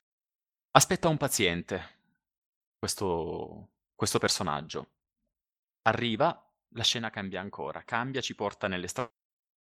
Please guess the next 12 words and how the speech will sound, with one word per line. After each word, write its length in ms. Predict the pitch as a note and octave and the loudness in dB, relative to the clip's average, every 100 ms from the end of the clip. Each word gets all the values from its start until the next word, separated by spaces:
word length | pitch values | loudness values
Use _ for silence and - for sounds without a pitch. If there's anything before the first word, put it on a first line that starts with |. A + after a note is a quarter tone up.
| _ _ _ | _ _ _
di 220 | G#2+ - | -8 -6
Silent 440 | - F#2+ F2+ F#2 - | -4 -4 -4 -6 -6
Hill, 200 | F#2 E2 | -6 -6
dove 340 | F#2+ F#2+ E2+ - - | -4 0 -2 -4 -10
un 160 | B2 B2 | 0 4
uomo 300 | A2 A#2 B2 | 4 4 2
guida 280 | G#2 A2 G2 | 2 2 2
con 140 | F2+ | 2
la 80 | E2+ | 0
sua 160 | - E2+ | 2 2
auto 400 | E2+ E2+ D#2 D#2 | 2 -2 -2 -2
familiare 720 | F#2 G2+ G#2+ F2 E2 A#2+ | -2 0 2 0 0 -2